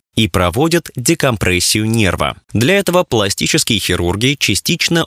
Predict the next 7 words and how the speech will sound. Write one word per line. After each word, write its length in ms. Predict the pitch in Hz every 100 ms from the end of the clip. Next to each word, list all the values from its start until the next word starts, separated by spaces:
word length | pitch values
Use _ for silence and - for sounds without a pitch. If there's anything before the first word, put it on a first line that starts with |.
| -
удаляют 680 | 156 139 117 104 117 135
сосуды 600 | - 95 - 98 123 147 -
и 120 | 151
мышцы, 540 | 160 120 - - 90 82
которые 560 | - 87 92 101 143 151
сдавливают 760 | 120 98 82 82 87 95 -
нервы. 400 | 110 87 76 69